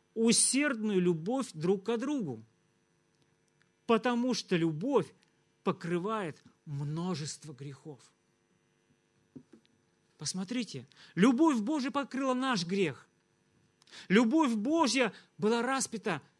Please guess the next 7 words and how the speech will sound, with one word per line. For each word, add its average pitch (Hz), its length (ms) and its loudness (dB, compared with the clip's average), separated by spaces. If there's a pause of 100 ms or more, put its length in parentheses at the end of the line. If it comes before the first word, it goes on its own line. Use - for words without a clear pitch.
и 196 80 -6
сегодня 208 420 -2
мы 202 140 -2
будем 185 220 -4
вспоминать 180 720 -6 (1120)
Его 151 380 -4
любовь, 190 580 -6